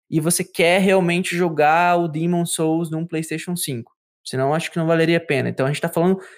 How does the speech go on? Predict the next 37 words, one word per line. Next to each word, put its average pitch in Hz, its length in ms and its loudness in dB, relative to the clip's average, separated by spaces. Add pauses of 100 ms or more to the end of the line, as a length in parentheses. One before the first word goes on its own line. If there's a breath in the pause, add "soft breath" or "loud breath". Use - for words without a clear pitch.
(140 loud breath)
de 170 120 0
um 190 40 6
nicho, 185 480 2
né? 143 160 0
Um, 135 480 -4
um 143 60 -2
nicho 180 280 -2
muito, 214 380 0
muito 214 160 0
específico - 720 0
ali, 131 180 2
né? 117 80 -2
Uma 123 140 -4
coisa 147 160 -2
muito 175 140 -2
específica 175 600 -2 (360 loud breath)
dentro 170 420 2
ali 170 100 2
dos 165 160 2
jogadores 165 460 2
de - 80 -12
PlayStation. 170 560 -2 (560 soft breath)
É... 147 460 4
depois 196 300 2
teve 233 220 2
o - 20 -14
quê? 202 120 -2
Returnal, 240 640 0 (680)
que, 196 320 0
é, 160 260 2
teve 190 260 -2
boas 190 300 2
críticas, 269 760 -2
mas 202 380 0
é 190 140 0
um 202 140 2
roguelike. 175 600 4